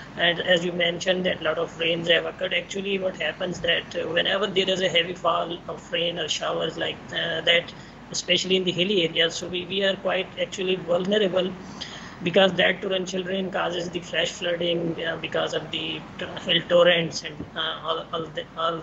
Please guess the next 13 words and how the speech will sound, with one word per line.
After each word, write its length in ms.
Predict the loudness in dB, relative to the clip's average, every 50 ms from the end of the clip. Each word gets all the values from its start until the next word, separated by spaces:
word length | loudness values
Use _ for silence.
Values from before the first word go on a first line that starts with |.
| -2
that 260 | 0 0 0 0 -2
sort 240 | -6 -4 -4 -4 -4
of 100 | -4 -6
phenomena 600 | -6 -6 -4 -4 -2 -2 -4 -4 -4 -4 -4 -2 -2
that, 140 | -2 -2 -2 -4 -4 -2
that 160 | -2 -2 -2
occur. 300 | -6 -8 -8 -8 -8 -8
So 220 | -6 -8 -8 -8 -8
it, 100 | -8 -10 -14 -16 -14 -14
it 180 | -14 -12 -6 -4
causes 280 | -4 -2 -2 -4 -6 -6
the 100 | -8 -8
destruction. 640 | -4 -4 -4 -2 -2 0 -2 -2 -2 -2 -6 -6